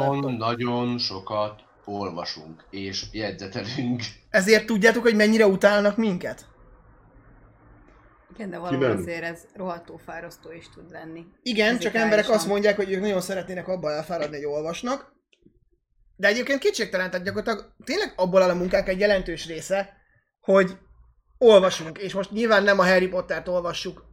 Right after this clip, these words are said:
Speaker 2: naphosszat, mert rohadtul ráérünk, hanem hogy csomó olyan cikket olvasol, tanulmányt olvasol, olyan forrásanyagot olvasol, és ez, hát igen, egyes esetekben ugye ez kézzel vagyon írva,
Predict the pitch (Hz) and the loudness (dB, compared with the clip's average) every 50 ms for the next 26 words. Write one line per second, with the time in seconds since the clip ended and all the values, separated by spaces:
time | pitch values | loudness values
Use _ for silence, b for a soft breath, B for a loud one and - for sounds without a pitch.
0 | _ _ - - 190 175 170 - 190 185 180 - - 208 226 226 - - _ b | _ _ -14 -10 -8 -8 -6 -4 -6 -6 -4 -4 -4 -4 -4 -4 -8 -16 _ b
1 | b b b b b b b b _ _ - 160 175 202 190 185 180 - 165 156 | b b b b b b b b _ _ -10 -6 -4 -2 -2 -2 -2 -4 -8 -6
2 | 165 170 175 175 185 185 185 208 226 247 240 - - b b b b b b b | -4 -4 -2 -2 -2 -2 -2 -2 -2 -2 -4 -6 -10 b b b b b b b
3 | b b - 196 196 202 196 196 208 208 - - 262 277 240 220 208 196 190 180 | b b 2 4 4 4 4 4 2 0 0 2 4 6 6 8 8 8 6 4
4 | - 233 240 185 - 196 180 - 190 196 185 185 180 - 185 180 170 185 226 220 | 0 -2 -2 0 2 2 2 2 2 0 0 0 -2 -2 -4 -4 -2 0 2 2
5 | 202 190 185 180 185 180 180 175 180 180 185 175 - 196 214 208 196 196 196 190 | 2 2 2 0 -2 -2 0 0 0 0 0 -2 -4 -4 -2 -2 -2 -2 -2 -4
6 | 180 - b b b b b b b b b _ _ _ _ _ _ _ _ _ | -8 -12 b b b b b b b b b _ _ _ _ _ _ _ _ _
7 | _ _ - - - 220 226 214 208 202 185 - - 208 208 196 190 208 196 196 | _ _ -10 0 4 6 8 8 8 8 6 4 2 4 4 4 4 4 2 2
8 | 175 185 185 185 190 190 185 196 190 185 180 - 185 185 185 180 - - - _ | 4 4 4 4 4 2 0 -2 -4 -4 -4 -2 -2 -2 -2 -2 -4 -10 -18 _
9 | _ _ _ _ _ b b b b b b b b 208 208 302 277 220 202 190 | _ _ _ _ _ b b b b b b b b -4 -2 0 4 4 4 4
10 | 226 262 269 247 - 240 233 220 226 233 220 214 233 233 233 208 226 226 226 - | 4 2 2 2 2 2 2 2 2 2 4 4 4 4 4 4 4 4 2 2
11 | - 311 339 339 220 185 208 208 202 196 208 196 208 208 214 208 196 180 165 165 | 0 2 2 4 6 6 6 8 8 6 6 4 4 2 2 2 2 2 4 4
12 | 170 202 240 - - - _ | 4 2 2 0 -8 -20 _